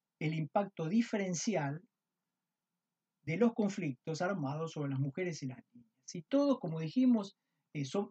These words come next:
son víctimas en un conflicto armado, ¿sí? Empezando por el propio país, sus fuerzas armadas, obviamente la población civil, lamentablemente, a pesar de que está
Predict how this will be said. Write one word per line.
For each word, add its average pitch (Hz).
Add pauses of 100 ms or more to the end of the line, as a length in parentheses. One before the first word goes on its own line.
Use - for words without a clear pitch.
son 180
víctimas 208
en 160
un 170
conflicto 147
armado, 247
¿sí? 208
Empezando 160
por 139
el 131
propio 165
país, 247
sus -
fuerzas 151
armadas, 220 (260)
obviamente 175
la 147
población 165
civil, 220
lamentablemente, 175
a 147
pesar 143
de 139
que 131
está 160